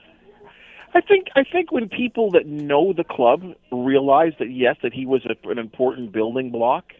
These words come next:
I mean, there's no doubt about it. I mean, you think of the great general managers of the team, and, you know, I know Isaiah Thomas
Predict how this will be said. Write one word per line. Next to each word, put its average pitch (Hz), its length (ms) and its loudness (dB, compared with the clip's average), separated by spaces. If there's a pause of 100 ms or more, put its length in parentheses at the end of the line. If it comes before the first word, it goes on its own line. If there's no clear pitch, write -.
(140)
I 127 120 -8
mean, 139 360 -8 (220)
there's 143 260 -4
no 143 200 -2
doubt 120 200 4
about 107 280 0
it. 127 160 -4
I 123 80 -6
mean, 127 280 -8
you 127 300 -8
think 147 200 -6
of 117 160 -6
the 113 100 -4
great 117 300 -4
general 120 280 -2
managers 113 540 -4
of 104 100 -4
the 104 80 -10
team, 113 380 -8
and, 98 160 -8 (480)
you 104 100 -10
know, 107 160 -2
I 107 60 2
know 110 240 0
Isaiah 107 420 2
Thomas 117 480 0